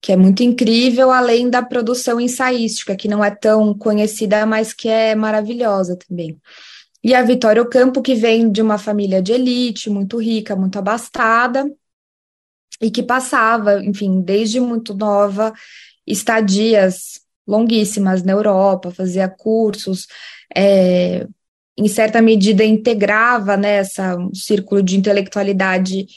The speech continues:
da elite de Buenos Aires, e ela, a Vitória Ocampo, ela era muito inspirada pela Virginia Woolf,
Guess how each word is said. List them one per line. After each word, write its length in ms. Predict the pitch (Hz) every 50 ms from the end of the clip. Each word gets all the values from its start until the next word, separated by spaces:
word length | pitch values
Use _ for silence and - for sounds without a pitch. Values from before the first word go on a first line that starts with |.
| - - - - _ _ _ _ _ _
da 200 | - 185 202 202
elite 480 | 202 202 208 202 196 190 - - - 180 190 190 - _ _ _ _ _ -
de 80 | 208
Buenos 440 | 196 180 196 190 202 233 269 247 247
Aires, 880 | 226 220 226 233 240 240 226 220 214 208 208 202 202 190 190 - - - - - - - _ _ _ _
e 480 | - - 254 302 349 349 285 214 - - -
ela, 880 | - 202 208 214 220 220 226 233 233 226 220 214 208 196 190 185 180 180 180 175 - _ _ _ _ _ _ _ _ _
a 120 | - 202 214
Vitória 380 | 190 208 196 202 190 180 180
Ocampo, 640 | 185 - - 240 240 247 254 247 226 - 196 202 202
ela 160 | 202 208 214
era 160 | 214 220 233
muito 280 | 233 233 233 233 233 254
inspirada 800 | 254 254 - - 262 254 247 226 220 220 220 208 226 226 226 -
pela 440 | - 233 220 220 220 220 220 220 226 226
Virginia 520 | 208 220 233 233 220 220 226 220 233 233
Woolf, 440 | 240 240 226 202 190 185 175 -